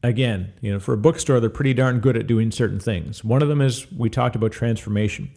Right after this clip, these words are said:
Transformation is the theme of A W S reInvent two thousand sixteen, and it happens at every different layer.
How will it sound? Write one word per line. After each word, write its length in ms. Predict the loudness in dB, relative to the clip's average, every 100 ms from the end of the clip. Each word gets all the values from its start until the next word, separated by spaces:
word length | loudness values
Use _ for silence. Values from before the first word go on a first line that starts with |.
| -6
Transformation 920 | -2 -2 -2 0 0 0 -2 -2 -6 -20 -20 -4
is 400 | 0 0 0 -4
the 220 | 0 0
theme 720 | -2 -8 -4 -2 0 -2 -2
of 440 | -2 -2 -4 -6 -4
A 80 | -2
W 260 | 0 0
S 140 | 0 -2
reInvent 400 | -2 -2 -2 -4
two 140 | -4
thousand 320 | -4 -4 -6
sixteen, 460 | -6 -8 -10 -12 -14 -20 -20 -20 _ _ -4
and 100 | 0
it 60 |
happens 340 | 2 4 2 0
at 100 | 2
every 220 | 2 2
different 260 | 0 0 -4
layer. 380 | -4 -4 -8